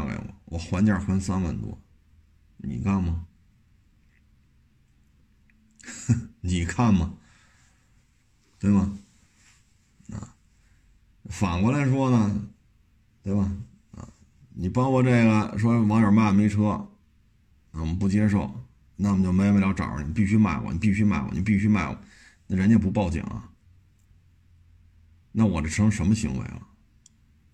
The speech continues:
对吗？人说卖你一车，价没聊拢，没聊拢就算了呗。那还没完了，你就得这样卖我，就，就是这样，这收车都这么收吗？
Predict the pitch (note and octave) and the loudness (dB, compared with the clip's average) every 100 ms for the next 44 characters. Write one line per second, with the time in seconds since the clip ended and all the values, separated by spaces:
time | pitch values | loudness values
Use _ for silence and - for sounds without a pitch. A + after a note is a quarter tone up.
0 | _ _ _ _ _ _ _ _ _ _ | _ _ _ _ _ _ _ _ _ _
1 | _ _ _ _ _ _ _ - F#2+ F#2 | _ _ _ _ _ _ _ -6 -2 -2
2 | D#2+ - G2 G#2+ A2+ G2+ F#2+ G2+ G2+ G#2 | -4 -4 0 4 6 4 2 2 2 2
3 | F#2 D#2+ G2 G2 G2 G2+ F#2+ F2+ A#2+ C3+ | 0 0 2 2 2 0 0 0 0 0
4 | A#2+ G2 A2 C3+ C3+ G2 F2 D#2 D#2+ _ | -2 -2 -2 -2 0 0 -2 -4 -8 _
5 | _ _ _ _ _ _ _ _ _ _ | _ _ _ _ _ _ _ _ _ _
6 | _ _ _ _ _ _ _ _ _ - | _ _ _ _ _ _ _ _ _ -4
7 | F#2+ G#2 A2 G2+ G2+ F2+ G2+ - - - | 2 6 6 6 2 0 0 -2 -8 -20
8 | - - _ _ _ _ _ - F#2 B2+ | -20 -20 _ _ _ _ _ -8 0 2
9 | F#2+ F#2 F2+ F2+ D2 C#2 E2+ B2 - D3 | 4 2 0 -2 -2 -4 0 0 0 0
10 | F#2+ E2+ - - - A2+ - C#3 A#2+ B2+ | 0 -2 -6 -6 -2 -2 0 0 0 2
11 | B2+ B2 G2 E2 G2 F#2+ E2 D#2 | 2 2 2 0 0 0 -2 -4